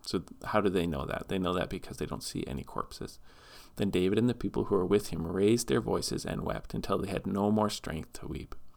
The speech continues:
And David's two wives also had been taken captive,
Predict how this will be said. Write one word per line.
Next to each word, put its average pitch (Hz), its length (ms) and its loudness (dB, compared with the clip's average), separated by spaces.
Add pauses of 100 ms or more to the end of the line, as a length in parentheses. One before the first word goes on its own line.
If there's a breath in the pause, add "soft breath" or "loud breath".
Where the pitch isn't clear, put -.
(800)
And 107 100 0
David's 98 320 4
two 156 160 6
wives 92 320 4
also 123 300 2
had - 120 -6
been - 140 -4
taken - 320 -6
captive, - 480 -6